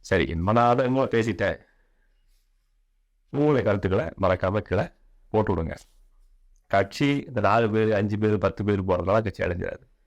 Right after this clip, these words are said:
தொகுதிக்கு, தொகுதிக்கு தொகுதி பதினஞ்சாயிரம் ஓட்டு இருக்கு. இந்த நாலு பேர், அஞ்சு பேர், பத்து பேர் தானே வரல. இந்த பத்து பேர், அஞ்சு பேர் நம்பியும் நாம் தமிழ் கட்சி நடக்கல.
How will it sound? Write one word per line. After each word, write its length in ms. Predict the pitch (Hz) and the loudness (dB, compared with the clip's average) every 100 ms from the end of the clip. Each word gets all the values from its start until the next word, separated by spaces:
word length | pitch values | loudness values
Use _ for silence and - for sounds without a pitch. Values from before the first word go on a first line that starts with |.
| _ _ _ _ - | _ _ _ _ -2
தொகுதிக்கு, 640 | 127 151 156 - 147 120 - _ - | 0 0 -2 -2 -2 -2 -4 _ -4
தொகுதிக்கு 380 | 120 139 147 127 | 0 0 0 0
தொகுதி 260 | 104 113 127 | 0 0 0
பதினஞ்சாயிரம் 460 | - 107 110 104 | 0 0 0 0
ஓட்டு 260 | 95 101 - | 0 -2 -4
இருக்கு. 260 | 82 - - | -6 -8 -4
இந்த 160 | 107 | -2
நாலு 280 | 104 98 104 | 0 0 0
பேர், 120 | 101 | 0
அஞ்சு 280 | 101 95 92 | 0 0 -2
பேர், 160 | 98 98 | -2 -2
பத்து 220 | 92 95 | -2 -2
பேர் 100 | 92 | -2
தானே 220 | 95 92 | 0 -2
வரல. 140 | 90 98 - _ _ _ _ - - _ _ - _ _ _ | -4 -6 -8 _ _ _ _ -20 -20 _ _ -20 _ _ _
இந்த 160 | - 113 | -2 0
பத்து 260 | 113 107 143 | 0 2 2
பேர், 160 | 147 | 4
அஞ்சு 220 | 127 120 | 2 0
பேர் 160 | 117 113 | 0 0
நம்பியும் 420 | 110 101 165 180 104 | 0 0 0 -2 -2
நாம் 180 | 104 | 0
தமிழ் 220 | 110 101 95 | 0 0 -2
கட்சி 180 | 101 | -2
நடக்கல. 300 | 85 90 82 | -2 -2 -6